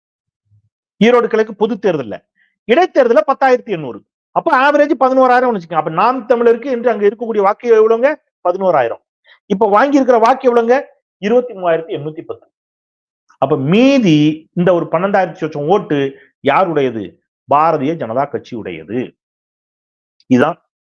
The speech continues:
அப்ப பாஜக ஏன் ஓட்டு போட்டுச்சு சீமானுக்கு அப்படின்னா, ஹெச் ராஜாவை பேரறிஞர் என்று பாராட்டினார்.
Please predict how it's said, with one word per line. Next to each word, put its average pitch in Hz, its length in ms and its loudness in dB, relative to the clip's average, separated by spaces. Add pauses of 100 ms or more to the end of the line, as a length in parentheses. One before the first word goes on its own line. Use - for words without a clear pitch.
(360)
அப்ப 156 140 -4 (140)
பாஜக 285 640 2 (340)
ஏன் 247 240 -2
ஓட்டு 220 240 -2
போட்டுச்சு 151 360 -8 (260)
சீமானுக்கு 185 520 -2
அப்படின்னா, 156 360 0 (480)
ஹெச் 170 180 -2
ராஜாவை 180 480 0
பேரறிஞர் 208 560 2
என்று 208 200 0
பாராட்டினார். 123 600 -4